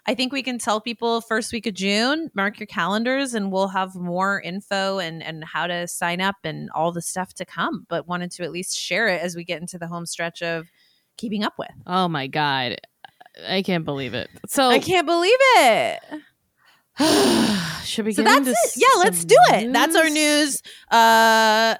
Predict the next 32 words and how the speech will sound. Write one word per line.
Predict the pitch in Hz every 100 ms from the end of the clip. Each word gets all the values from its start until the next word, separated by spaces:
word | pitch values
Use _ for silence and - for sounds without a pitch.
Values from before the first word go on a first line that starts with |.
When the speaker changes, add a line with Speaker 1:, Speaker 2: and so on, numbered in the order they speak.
| -
Speaker 1:
yeah. | 269 233 _ _ 202
And | 202
we'll | 214
have | 226
more | 208 202
to | 202
come. | 214 190 190 -
I'm | 196
very, | 185 170 170 170
very, | 170 -
oh, | 202
I'm, | 262
like, | 370 -
very | 151 139
excited | 123 - 120 -
to |
talk | -
Speaker 2:
Me | 180 277
Speaker 1:
about | -
it. | 294
Speaker 2:
too. | 226 175 - - -
I'm | 190 202
so | 202 180
excited. | - 156 143 135 -
Um, | 190 190 190
okay. | - 254 254 165
Speaker 1:
Okay. | 226 151 - - - -
Speaker 2:
The | - 226
biggest | 277 330 453 -
news | 226 202
today, | - 190 196 180 175
this | 180 262 349 -